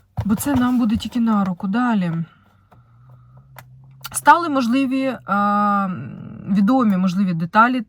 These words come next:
е, плану Трампу щодо України. С Ш А добиватимуться припинення вогню в Україні та початку переговорів. Якщо Україна піде на переговори, Штати продовжують відправляти озброєння та зміцнювати оборону.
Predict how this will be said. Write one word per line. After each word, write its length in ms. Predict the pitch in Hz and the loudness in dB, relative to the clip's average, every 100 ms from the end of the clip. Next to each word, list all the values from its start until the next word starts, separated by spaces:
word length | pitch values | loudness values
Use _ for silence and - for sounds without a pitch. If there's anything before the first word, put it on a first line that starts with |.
| - | -8
е, 180 | 185 180 | -6 -4
плану 400 | 202 202 196 180 | 0 2 2 0
Трампу 420 | 202 196 196 226 | 2 2 0 -4
щодо 260 | - 175 175 | -8 -6 -6
України. 480 | - 175 147 143 - - _ - - - - - | -4 -6 -6 -10 -14 -16 _ -20 -20 -20 -20 -12
С 180 | - | -6
Ш 160 | 254 240 | 0 2
А 40 | 277 | 2
добиватимуться 760 | 240 240 254 247 247 233 240 | 2 4 2 2 -2 -2 -4
припинення 840 | 214 285 - 269 214 185 170 160 - | -4 -4 -2 0 0 0 -2 -4 -4
вогню 360 | 175 175 170 | -2 0 0
в 40 | 151 | -2
Україні 560 | 139 180 214 285 302 294 | -6 -4 -4 -4 -10 -8
та 180 | 240 233 | -4 -4
початку 540 | - 196 196 190 - | -4 -6 -4 -4 -6
переговорів. 880 | 175 180 175 170 165 156 156 240 - - - - - | -6 -4 -4 -4 -6 -6 -6 -10 -12 -20 -20 -20 -6
Якщо 260 | 208 - 381 | -4 -2 -4
Україна 340 | 330 311 285 269 - | -2 -2 -2 -4 0
піде 300 | 262 190 185 | 0 2 0
на 120 | 175 | -2
переговори, 760 | 175 175 175 165 180 214 285 | -2 -2 -2 -2 -2 -2 -4
Штати 500 | 269 - 220 240 277 | -8 -2 0 0 -2
продовжують 640 | 254 220 202 233 226 220 | -6 -4 -2 -2 -4 -4
відправляти 600 | 208 214 254 226 220 202 180 | -4 -4 -4 0 0 0 -2
озброєння 600 | 165 165 190 247 269 262 | -4 -2 -2 -2 -4 -4
та 160 | - | -4
зміцнювати 840 | 285 247 254 - 240 233 220 233 226 | 0 0 0 -2 -4 -6 -6 -8 -8
оборону. 640 | 196 180 170 143 104 107 | -6 -6 -6 -8 -10 -12